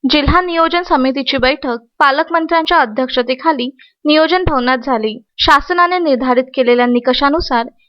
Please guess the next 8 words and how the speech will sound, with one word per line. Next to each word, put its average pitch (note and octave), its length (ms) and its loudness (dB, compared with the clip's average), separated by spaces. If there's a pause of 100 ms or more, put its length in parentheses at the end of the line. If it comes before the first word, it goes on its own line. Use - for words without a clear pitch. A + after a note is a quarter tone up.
(140)
यंदा D4+ 320 2
दोनशे C#4+ 440 0
एकोणवीस D#4 540 -2
कोटी D4+ 440 -2
अठरा C#4+ 320 0
लाख C4+ 180 2 (100)
रुपये B3+ 340 -2 (140)
प्रस्तावित D#4 460 0